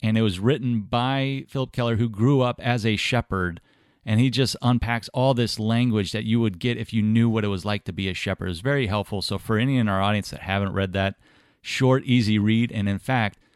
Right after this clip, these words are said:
it's a great read for if you have a few men. If you want to get together once a week and go over that,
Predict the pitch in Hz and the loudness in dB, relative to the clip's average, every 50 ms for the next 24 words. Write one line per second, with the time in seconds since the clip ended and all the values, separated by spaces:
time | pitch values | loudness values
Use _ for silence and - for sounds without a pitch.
0 | _ _ _ _ - 120 - - 127 117 101 - - 110 117 135 151 175 165 80 | _ _ _ _ -2 -2 2 4 2 2 2 0 0 2 4 4 4 4 2 0
1 | 107 107 110 107 101 90 - - 120 113 107 104 104 101 107 - - 123 - 123 | 0 2 2 2 2 0 -4 -4 0 0 2 2 2 0 -2 -2 -6 -4 -2 0
2 | 120 117 107 107 - - 120 120 120 113 107 107 104 87 - 85 85 - _ _ | 0 0 0 -2 -4 0 2 2 4 4 4 2 2 0 -4 -8 -12 -16 _ _
3 | _ _ _ _ _ _ - - 113 104 107 107 104 101 98 110 95 98 101 107 | _ _ _ _ _ _ -4 -2 0 2 2 2 2 2 0 -2 -2 0 0 2
4 | 104 104 98 101 107 101 - 107 98 95 101 110 107 - 101 95 104 104 104 107 | 2 2 2 2 0 0 0 -2 0 2 2 0 0 -2 -4 -2 0 2 2 2
5 | 101 107 104 107 104 107 107 | 2 2 0 0 0 -2 -4